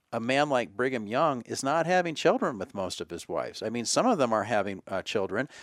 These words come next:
Many of them, he's not even having sexual relations with, apparently. So why would you marry these women not to be able to allow them to procreate and bring down spirit children,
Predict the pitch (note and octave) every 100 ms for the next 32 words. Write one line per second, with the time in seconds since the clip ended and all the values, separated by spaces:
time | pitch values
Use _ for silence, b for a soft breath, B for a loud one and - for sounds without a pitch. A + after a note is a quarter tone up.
0 | B - C3 C#3 G#3 C4 A#2 C#3 E3 E3+
1 | E3+ E3+ E3 E3 D3+ D#3+ E3+ D#3+ D#3+ -
2 | F3+ F3 F#3 C4 C4+ C#3 G2+ G#2+ - G#2
3 | F#2+ D#2 D#2 b b b - D3 C#3 D3
4 | F3+ D3 C#3+ C3+ D3+ D#3 C#3 A#2 A#2+ G3
5 | D3 A#2 B2+ C3+ - B2+ B2+ A#2+ A#2+ A2+
6 | A2+ A#2+ B2+ A#2+ A2 - B2+ - B2 C#3
7 | F3 - B2 B2 C3 C3 C3 B2 - C3+
8 | A#2+ - F#3+ G#3+ B2